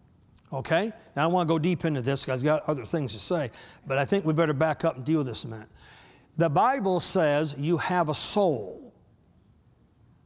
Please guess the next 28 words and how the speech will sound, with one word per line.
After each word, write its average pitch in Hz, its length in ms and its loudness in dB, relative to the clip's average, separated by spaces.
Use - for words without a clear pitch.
This 175 240 0
is 147 140 0
the 156 100 0
problem. 151 540 -2
Once 214 420 2
your 247 180 4
spirit 240 640 0
man 151 380 0
is 143 220 0
born 135 760 0
of 147 240 2
the 147 80 0
Spirit 190 480 4
of 156 160 0
God, 135 420 0
or 151 220 2
reborn, 143 680 0
or 170 160 2
born 175 340 2
again, 160 540 2
we 117 120 -6
call 101 300 -8
it, - 100 -18
'cause 131 180 -4
Jesus 147 400 0
called 123 300 -6
it 123 100 -16
that. - 220 -16